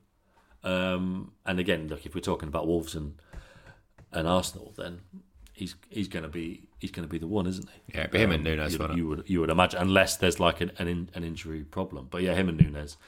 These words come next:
Speaker 1: I thought it was interesting that Nunes didn't start, but again, maybe it's 'cause he, I don't know, who, who knows with Pep, but presumably he's definitely starting against Wolves.
Speaker 2: Yeah. I, um, sorry to, to be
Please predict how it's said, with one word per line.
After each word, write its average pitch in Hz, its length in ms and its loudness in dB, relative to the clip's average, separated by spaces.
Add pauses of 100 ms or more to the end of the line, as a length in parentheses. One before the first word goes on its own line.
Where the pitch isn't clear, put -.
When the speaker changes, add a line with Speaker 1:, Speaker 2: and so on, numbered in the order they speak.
(120)
Speaker 1:
I 104 60 -4
thought 131 80 4
it - 20 6
was 98 100 4
interesting 90 260 -2
that 80 100 -2
Nunes 87 260 -2
didn't 78 200 -6
start, 80 360 -4
but 80 80 -6
again, 78 240 -4
maybe 76 220 -6
it's 71 100 -14
'cause 76 140 -18
he, - 120 -18 (440)
I - 80 -4
don't - 140 -10
know, 107 200 -14
who, 85 160 -8 (180)
who 104 140 4
knows 85 320 -2
with - 120 -14
Pep, - 260 -14
but - 160 -16 (840)
presumably 78 340 -6
he's 67 100 -10
definitely 71 260 -12
starting 78 380 -8 (100)
against 73 380 -10
Wolves. - 400 -12 (220)
Speaker 2:
Yeah. 78 240 -4 (280)
I, 95 260 6
um, 98 340 6
sorry 104 300 10
to, 92 140 2 (320)
to - 100 4
be 90 400 6